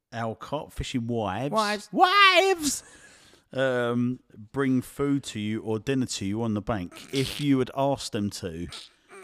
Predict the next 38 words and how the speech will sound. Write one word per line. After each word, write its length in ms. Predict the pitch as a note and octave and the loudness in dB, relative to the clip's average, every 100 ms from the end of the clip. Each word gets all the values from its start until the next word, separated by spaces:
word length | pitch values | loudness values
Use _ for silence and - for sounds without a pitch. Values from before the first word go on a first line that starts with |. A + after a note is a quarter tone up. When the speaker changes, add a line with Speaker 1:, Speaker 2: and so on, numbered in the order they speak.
| - | -12
Speaker 1:
would 320 | A2 C3+ C#3 - | 2 4 4 2
they? 320 | F#2 D#2+ D#2 D#2 - - _ _ | -4 -4 -10 -14 -18 -20 _ _
Oh 320 | - A2 A2+ A2 | -4 0 0 0
my 220 | G#2 G2+ | -2 -2
God. 360 | G#2+ G2 F2 F2 - - - _ _ _ - | -2 -4 -4 -8 -12 -12 -16 _ _ _ -10
Do 100 | A2 | -8
you 20 | |
think 220 | - B2 | -4 -4
they 120 | A2+ A#2+ | -4 -10
would? 280 | A#2 E3 - - - - _ _ _ - | -8 -8 -8 -14 -16 -20 _ _ _ -20
Speaker 2:
My, 240 | A#2 B2+ B2+ | -16 -16 -14
my 160 | A#2+ A2+ | -12 -10
wife 280 | A2 G#2+ - | -8 -10 -8
won't 180 | G2+ F#2 | -10 -10
bring 220 | G2 F#2+ | -12 -12
dinner 220 | F#2+ F#2 | -12 -12
to 140 | F2+ F#2+ | -12 -12
me 220 | F#2 D#2 | -12 -12
if 160 | D#2 G#2 | -14 -12
I'm 160 | F#2 | -12
in 180 | F#2 F2 - | -12 -14 -12
bed 220 | F#2 F2 _ _ _ _ | -12 -12 _ _ _ _
with, 180 | G#2 F2+ - _ - | -12 -12 -14 _ -6
with 160 | - D3+ | -2 0
flu. 480 | D4 - - F#2+ A3 | 0 -2 -4 -6 -10
Speaker 1:
<laughs> 60 | - F#3+ _ _ _ _ _ _ - - _ G3 _ _ _ - _ - | -12 -18 _ _ _ _ _ _ -20 -20 _ -20 _ _ _ -20 _ -20
Speaker 2:
So 220 | - G#2+ A2 F#2+ - - - | -16 -12 -10 -10 -16 -20 -14
I'm 100 | A#2 A2+ | -6 -2
Speaker 1:
I 20 | |
Speaker 2:
just 100 | E3 | -2
gonna 180 | - C#3+ | -2 -6
say, 240 | B2 B2+ A2+ - _ _ | -4 -6 -6 -12 _ _
A 40 | A2 | -8
hard 380 | - C#3 B2 | 0 2 2
no 440 | A#2+ B2 B2+ D#2 D2 - | 0 2 2 2 -6 -12
<coughs> 440 | - B2 - _ | -10 -10 -12 _
from 220 | _ - F2+ | _ -20 -18
me. 180 | F2+ | -20